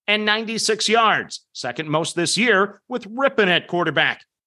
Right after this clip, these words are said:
Throw him the dang ball. Jerry Jeudy, Denver, over forty-eight and a half yards receiving. Then an early edge special here. This one is from Prop Stars. Jaylen Waddle of Miami, over sixty-seven and a half yards receiving.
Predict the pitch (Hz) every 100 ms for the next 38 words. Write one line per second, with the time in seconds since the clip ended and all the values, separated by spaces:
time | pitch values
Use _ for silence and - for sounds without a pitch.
0 | _ 349 294 208 147 143 110 160 151 139
1 | 123 202 247 269 262 - _ _ _ -
2 | 214 294 294 220 220 254 190 107 - 226
3 | 269 185 - - 190 233 127 - _ 160
4 | 165 151 143 160 147 131 127 117 120 131
5 | 143 170 - 165 147 113 - _ _ _
6 | - 196 330 - 190 202 262 233 226 233
7 | 180 - 208 190 196 175 185 190 165 170
8 | 185 196 202 202 185 160 - 160 143 139
9 | 151 - - _ _ _ 110 196 320 294
10 | 277 214 220 247 240 180 - 156 147 175
11 | 180 190 233 185 104 - 196 240 277 -
12 | 208 208 - 180 - 190 208 202 165 135
13 | 160 143 143 139 120 117 127 110 214 208
14 | 208 202